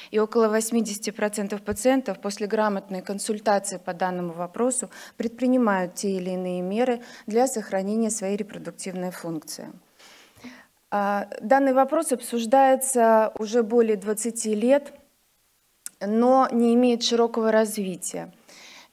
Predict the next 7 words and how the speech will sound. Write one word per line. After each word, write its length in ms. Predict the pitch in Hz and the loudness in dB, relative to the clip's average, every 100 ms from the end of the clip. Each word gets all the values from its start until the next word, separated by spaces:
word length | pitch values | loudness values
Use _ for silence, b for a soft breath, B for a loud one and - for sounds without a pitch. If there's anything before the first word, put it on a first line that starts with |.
| _ | _
И, 320 | 233 240 240 | -4 0 2
э, 1200 | 240 240 214 220 220 220 - 127 - - - - - - | 2 2 2 4 4 2 0 -8 -12 -8 -8 -8 -12 -14
естественно, 640 | - 214 - 311 302 226 | -8 -6 -2 -4 -2 -2
что 160 | 226 220 | -4 -4
существуют 640 | 208 220 - 233 240 233 | -6 -6 -4 2 4 2
сложности, 840 | - 240 285 285 220 208 - 196 185 B B - | -2 2 2 4 0 -2 -8 -8 -8 B B -4
и 240 | 226 226 | -2 -2